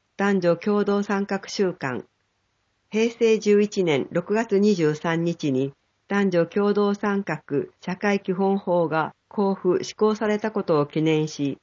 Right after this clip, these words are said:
毎年六月二十三日から二十九日の一週間が男女共同参画週間と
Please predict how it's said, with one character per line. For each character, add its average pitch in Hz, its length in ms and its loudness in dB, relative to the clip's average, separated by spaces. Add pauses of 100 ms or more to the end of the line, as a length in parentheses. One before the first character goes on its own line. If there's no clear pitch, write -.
(420)
毎 185 260 0
年 185 500 -2
六 175 260 0
月 214 240 0
二 220 180 2
十 156 180 0
三 165 280 -2
日 165 220 -6
か 131 140 -6
ら 143 200 -6 (240)
二 214 140 0
十 170 240 2
九 175 120 -4
日 185 260 2
の 147 100 4
一 147 100 2
週 208 300 0
間 151 300 -2
が 139 220 -4 (320)
男 202 240 2
女 165 180 2
共 196 260 -2
同 196 200 0
参 196 240 -2
画 185 220 -8
週 196 240 -2
間 147 280 -4
と - 200 -2